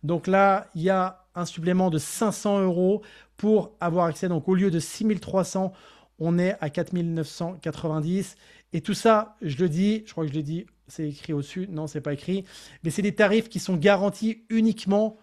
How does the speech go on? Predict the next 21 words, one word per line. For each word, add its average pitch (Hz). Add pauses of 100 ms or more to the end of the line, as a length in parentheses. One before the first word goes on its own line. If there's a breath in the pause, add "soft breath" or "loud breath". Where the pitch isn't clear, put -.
(240 soft breath)
pour 247
la 175
session 196
qui -
est -
actuellement 160 (360)
en 170
place. - (340)
D'accord ? 156 (320 soft breath)
Les 165
tarifs, 202
ils 147
évoluent 180
tout 175
le 143
temps. - (600)
Tout 175
le 143
temps. - (420)
Ok ? 156 (1200 loud breath)
Ok, 226